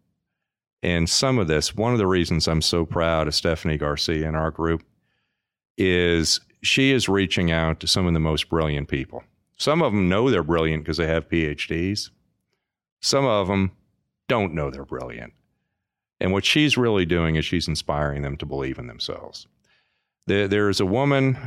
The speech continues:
that, that I am just an absolute fan of.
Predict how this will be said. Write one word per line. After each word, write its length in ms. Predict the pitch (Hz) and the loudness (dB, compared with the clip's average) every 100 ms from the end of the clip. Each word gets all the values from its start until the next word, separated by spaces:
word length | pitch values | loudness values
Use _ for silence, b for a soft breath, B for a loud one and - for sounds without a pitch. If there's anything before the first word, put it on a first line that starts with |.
| - | -10
that, 360 | 113 98 95 95 | -2 0 2 2
that 120 | 98 | 2
I 200 | 98 98 | 2 2
am 220 | 92 85 | 2 2
just 360 | 90 85 - 87 | 2 0 0 -2
an 180 | 78 - | -2 -2
absolute 580 | 104 104 104 101 87 80 | -2 -2 -4 -2 -2 -2
fan 300 | 85 76 71 | -4 -4 -6
of. 320 | 57 - - | -10 -14 -20